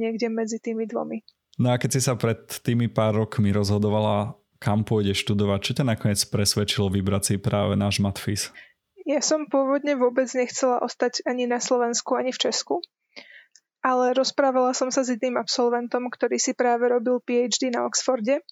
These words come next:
Speaker 1: a práve on bol ten, kto ma ukecal, aby som išla sem do Prahy, pretože si tu urobil bakalára a odtiaľ pokračoval na Oxford. Povedala som si, že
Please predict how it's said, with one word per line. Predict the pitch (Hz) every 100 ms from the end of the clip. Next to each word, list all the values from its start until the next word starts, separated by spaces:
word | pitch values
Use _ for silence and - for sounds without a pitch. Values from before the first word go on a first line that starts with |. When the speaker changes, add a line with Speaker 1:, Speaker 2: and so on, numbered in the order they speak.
| _ - - - _ _
Speaker 1:
a | 254 247 _
práve | - 254 247 240 247 247 415
on | 254 247
bol | 254
ten, | 247 247 240 233
kto | -
ma | 247 240 233
ukecal, | 247 240 247 240
aby | 247 233 240
som | - 254 240
išla | 240 - 247 240
sem | - 247
do | 233 233
Prahy, | 233 233 262 320 - - - _ _
pretože | 269 247 254 262
si | 254
tu | 247
urobil | 240 240 254
bakalára | 226 226 - 240 233 240 240
a | 233
odtiaľ | - 247
pokračoval | 233 240 247 - 247 240
na | 240
Oxford. | 240 - - 277 - _ - _ _
Povedala | 262 277 277 277 269
som | - 269 262
si, | - 262 254
že | 247 240